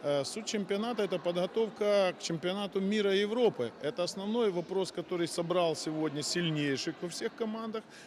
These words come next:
потому что мы являемся чемпионами мира.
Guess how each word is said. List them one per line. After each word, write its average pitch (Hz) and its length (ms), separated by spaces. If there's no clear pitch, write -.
потому 175 340
что - 200
мы 160 180
являемся 170 800
чемпионами 156 640
мира. 131 420